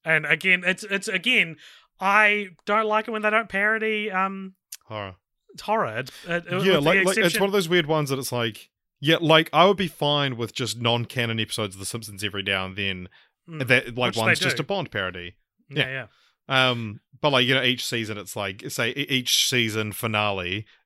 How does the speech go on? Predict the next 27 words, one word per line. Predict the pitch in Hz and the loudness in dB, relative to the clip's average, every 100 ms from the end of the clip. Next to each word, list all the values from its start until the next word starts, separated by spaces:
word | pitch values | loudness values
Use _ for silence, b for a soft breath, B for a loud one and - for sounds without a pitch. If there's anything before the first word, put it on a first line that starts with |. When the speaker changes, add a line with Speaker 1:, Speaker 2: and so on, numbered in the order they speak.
| _ - | _ -4
Speaker 2:
is, | 110 101 101 | -2 -2 -4
like, | 98 90 - _ _ _ _ - | -4 -4 -8 _ _ _ _ -8
a | 113 | -6
full | - 113 101 95 | -2 -2 -2 -6
movie | 101 95 90 | -8 -8 -10
parody. | 95 85 - 104 _ _ _ _ - | -12 -14 -14 -20 _ _ _ _ -18
Speaker 1:
Mm. | 131 98 _ _ _ | -18 -18 _ _ _
Yeah. | 135 139 - _ _ B B B B | -8 -8 -8 _ _ B B B B
Um, | 151 151 | -2 2
Speaker 2:
Um, | 135 131 127 185 | 4 2 -2 -4
Speaker 1:
yeah, | 185 131 | -2 0
and | 147 | 0
Speaker 2:
right. | 151 | -2
Speaker 1:
I | 156 | -2
would, | 156 147 165 _ | -4 -6 -12 _
I | 156 156 | -4 -2
guess, | 147 165 165 - - - - _ _ _ _ - _ _ _ _ | -4 -6 -6 -6 -8 -10 -16 _ _ _ _ -20 _ _ _ _
like, | 170 175 170 | 2 2 4
I | 180 | 2
don't | 196 202 | 2 0
mind | 196 175 | -2 0
the | |
Back | 170 160 | -2 -2
to | |
the | 151 | -12
Future | - 175 - 175 | -12 -10 -8 -2
one. | 175 170 170 | -2 -2 -6